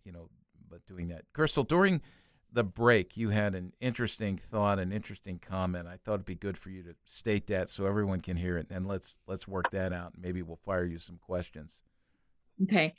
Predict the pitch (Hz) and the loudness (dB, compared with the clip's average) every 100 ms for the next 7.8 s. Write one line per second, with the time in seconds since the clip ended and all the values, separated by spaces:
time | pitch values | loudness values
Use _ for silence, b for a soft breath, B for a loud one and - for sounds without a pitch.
0 | b - - 220 202 202 190 185 202 202 | b -2 8 8 8 6 6 4 6 6
1 | 185 190 160 165 170 156 - 175 170 160 | 6 2 0 0 -2 -2 4 6 6 6
2 | 156 156 - 151 - - - 107 110 87 | 4 4 2 2 2 -2 -6 2 4 4
3 | - - - - - _ _ _ - 185 | 0 -10 -8 -8 -10 _ _ _ 2 4
4 | 165 156 _ _ _ _ _ _ _ - | 4 2 _ _ _ _ _ _ _ 6
5 | 208 185 175 160 _ _ _ - - - | 8 8 6 2 _ _ _ -18 -6 4
6 | 220 247 240 214 - 214 208 185 190 190 | 8 8 8 6 6 6 6 4 4 4
7 | 190 - 175 170 170 160 170 | 2 2 2 4 2 2 0